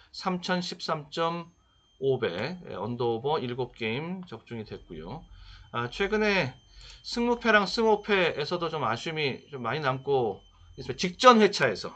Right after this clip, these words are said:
직전 승오패, 직전 승무패, 전부 다, 아, 네 개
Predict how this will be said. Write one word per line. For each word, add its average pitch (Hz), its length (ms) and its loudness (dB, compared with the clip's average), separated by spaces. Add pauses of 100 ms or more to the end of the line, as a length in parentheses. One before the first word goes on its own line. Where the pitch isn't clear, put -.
직전 170 840 2
승오패, 180 720 0
직전 180 580 0
승무패, 175 880 -2 (440)
전부 196 360 2
다, 139 300 6 (540)
아, 120 340 0
네 160 260 4
개 160 720 4